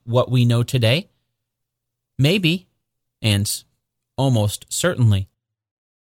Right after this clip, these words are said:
Does that mean the historical story of Troy is completely fictional?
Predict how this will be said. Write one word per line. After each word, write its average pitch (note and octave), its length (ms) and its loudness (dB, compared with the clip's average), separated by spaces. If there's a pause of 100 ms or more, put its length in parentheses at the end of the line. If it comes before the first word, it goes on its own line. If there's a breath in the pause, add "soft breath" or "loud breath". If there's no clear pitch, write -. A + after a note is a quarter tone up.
(580)
Does D#3+ 200 2
that E3+ 260 2
mean E3 420 2
the C#3+ 140 2
historical D3+ 640 2
story C3+ 480 0
of B2 160 0
Troy C3 460 2
is A#2 280 -2
completely C#3 640 2
fictional? D3+ 580 -2